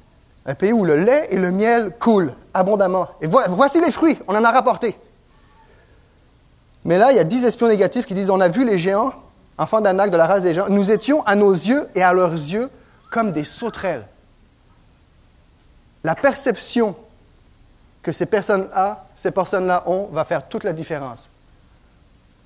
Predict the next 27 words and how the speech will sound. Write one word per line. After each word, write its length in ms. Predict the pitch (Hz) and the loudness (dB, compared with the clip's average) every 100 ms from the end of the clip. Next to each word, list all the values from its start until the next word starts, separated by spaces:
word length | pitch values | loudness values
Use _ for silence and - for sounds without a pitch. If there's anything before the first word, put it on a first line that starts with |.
| _ - | _ -8
La 100 | 151 | -2
perception 460 | 233 247 208 262 | -2 -2 -2 -2
qu'ils 140 | 226 180 | 0 0
vont 140 | 202 | 2
avoir 280 | 196 214 208 | 2 4 2
du 100 | 170 | 0
pays 280 | - 220 226 | 0 0 2
qu'ils 200 | 190 185 | 0 0
ont 60 | |
exploré, 560 | 190 - 190 170 185 - - _ _ _ _ _ _ - | 0 2 2 4 2 -2 -10 _ _ _ _ _ _ -4
de 120 | 175 | -2
où 100 | 214 | 4
est-ce 160 | 247 220 | 4 4
qu'ils 100 | 202 | 0
sont 140 | - | 0
présentement 560 | 240 233 202 202 220 214 | 0 2 2 2 2 2
versus 400 | 196 185 220 208 | 2 0 -2 0
l'endroit 460 | 190 196 220 226 196 | 2 4 6 4 4
où 100 | 190 | 0
ils 120 | 175 | 0
prévoyaient 580 | - 196 196 202 202 196 | 0 2 6 6 4 0
se 100 | 185 | -4
diriger, 560 | 160 165 156 156 165 - _ _ _ | -2 0 0 -2 -4 -10 _ _ _
cette 220 | - 160 | -8 -4
perception-là 580 | - 247 233 - 202 208 | -2 -2 -2 -2 0 2
va 100 | 190 | 2
faire 340 | 170 180 180 | 2 4 2